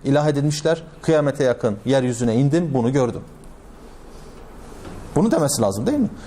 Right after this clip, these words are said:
Diyor ki, "Ben onların yaş-, arasında yaşadığım sürece ben böyle bir şeye şahitlik etmedim. Fakat ne zaman ki sen benim canımı aldın," hani ölmemişti? Bak Allah diyor, ne zaman, Hazreti İsa diyor ki, "Ne zaman ki sen benim canımı aldın, yani beni vef-, vefat ettirdin,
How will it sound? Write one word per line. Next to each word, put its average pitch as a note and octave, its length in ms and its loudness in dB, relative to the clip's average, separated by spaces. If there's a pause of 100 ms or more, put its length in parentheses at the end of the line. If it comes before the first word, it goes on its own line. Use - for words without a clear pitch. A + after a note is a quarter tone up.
(120)
Diyor C4 140 4
ki, C3+ 140 0
"Ben G#3+ 100 2
onların C4+ 280 2
yaş-, F3+ 260 0
arasında G3+ 320 0
yaşadığım F3+ 380 0
sürece G#3 440 0 (720)
ben G3+ 180 4
böyle A3+ 180 4
bir G#3+ 40 -2
şeye E3 200 0
şahitlik D#3+ 440 0
etmedim. D3 400 0
Fakat G3 420 -2 (160)
ne A3+ 140 4
zaman C4 280 2
ki F#3 120 -2
sen G3 300 2
benim E3+ 220 2
canımı C#3 380 2
aldın," A#2 440 0 (500)
hani C3+ 180 0
ölmemişti? F3+ 580 -2 (1700)
Bak C3 80 2
Allah E3 300 2
diyor, E3 140 2
ne F3+ 120 2
zaman, F3+ 380 -2
Hazreti D#3 320 2
İsa E3 200 0
diyor G3+ 100 0
ki, D#3+ 60 2
"Ne G3 100 2
zaman G3+ 160 2
ki - 60 -6
sen F3 160 0
benim D#3+ 140 2
canımı D3 300 2
aldın, A#2+ 160 0
yani B2+ 200 2
beni C#3 120 2
vef-, B2+ 320 0
vefat E3 340 0
ettirdin, A#2 520 -2